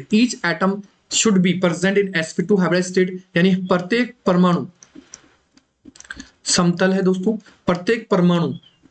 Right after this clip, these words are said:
एस पी टू संकृत अवस्था में होना चाहिए। फिर ये कह रहा है कि हक्कल rule को फॉलो करना चाहिए। Compound क्या होना चाहिए, Planar भी होना चाहिए और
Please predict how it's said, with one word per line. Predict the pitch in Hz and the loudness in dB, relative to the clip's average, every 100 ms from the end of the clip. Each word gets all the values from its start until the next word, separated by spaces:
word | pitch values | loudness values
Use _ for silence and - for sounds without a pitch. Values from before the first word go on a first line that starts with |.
| - | -4
एस | 196 208 | -2 -2
पी | - 190 | -4 0
टू | 214 | 2
संकृत | 202 - - 165 170 220 214 - _ - - - | 0 -2 0 2 2 2 -2 -8 _ -20 -12 -4
अवस्था | 165 170 - 170 | -2 -2 -2 -2
में | 160 220 185 | 0 0 -2
होना | - 190 180 | 0 2 2
चाहिए। | 180 135 123 123 - - - | 0 -4 -4 -6 -12 -12 -6
फिर | - 254 | -2 2
ये | 247 | 2
कह | 240 190 | 2 2
रहा | 185 | 2
है | 190 185 - | -2 -8 -2
कि | 226 202 | 0 2
हक्कल | 175 170 - 214 214 214 - _ _ _ - _ - - _ - - - | 0 -2 0 2 0 -4 -18 _ _ _ -20 _ -20 -20 _ -20 -6 0
rule | 143 170 202 208 | 2 4 4 2
को | 202 190 196 - - | 2 2 2 -4 -8
फॉलो | - 175 185 269 - - - - | 2 4 4 2 -4 -16 -4 -2
करना | 180 175 170 | 0 0 -2
चाहिए। | 160 147 127 120 - - - - | -2 -4 -4 -8 -14 -20 -6 0
Compound | 180 180 202 208 208 | 2 2 0 0 2
क्या | 208 | 2
होना | 208 | 2
चाहिए, | 208 214 | 0 -2
Planar | 180 175 185 | 0 2 2
भी | 190 | 2
होना | 214 202 | 2 0
चाहिए | 208 208 202 | 2 0 2
और | 180 208 | 2 2